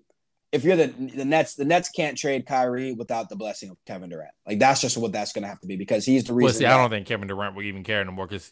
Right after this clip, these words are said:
Speaker 2: it's, Kyrie's not even out there. It'd be one thing if he was just playing
Speaker 1: But,
Speaker 2: at
Speaker 1: but it's the
Speaker 2: home games
Speaker 1: relationship,
Speaker 2: and
Speaker 1: it's a
Speaker 2: not playing away
Speaker 1: relationship thing,
Speaker 2: games
Speaker 1: though.
Speaker 2: or something like that.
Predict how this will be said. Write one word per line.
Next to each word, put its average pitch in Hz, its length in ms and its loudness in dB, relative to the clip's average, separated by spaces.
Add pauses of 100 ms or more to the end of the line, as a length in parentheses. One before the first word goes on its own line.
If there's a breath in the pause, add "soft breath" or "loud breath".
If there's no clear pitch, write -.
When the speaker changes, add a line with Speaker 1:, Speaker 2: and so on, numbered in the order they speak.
(100)
Speaker 2:
it's, - 160 -14
Kyrie's 120 400 -2
not 110 120 -4
even 98 180 -8
out 95 200 -2
there. 92 140 -14 (280)
It'd 185 180 -2
be 180 60 -2
one 139 240 -4
thing 123 220 -6
if 104 120 -6
he 135 100 -6
was 113 120 -4
just 110 240 -8 (320)
playing 165 160 0
Speaker 1:
But, 156 120 4
Speaker 2:
at 143 40 2
Speaker 1:
but 139 100 4
it's 127 80 2
the - 100 2
Speaker 2:
home - 20 2 (100)
games 151 40 2
Speaker 1:
relationship, 113 320 0
Speaker 2:
and - 80 -6
Speaker 1:
it's 113 100 -4
a - 20 2
Speaker 2:
not 127 120 0
playing 135 180 0
away 101 100 -4
Speaker 1:
relationship 113 180 0
thing, 113 120 -2
Speaker 2:
games 110 100 -4
Speaker 1:
though. 107 40 -6
Speaker 2:
or 101 40 -8
something 120 260 -6
like 101 120 -4
that. 98 200 -8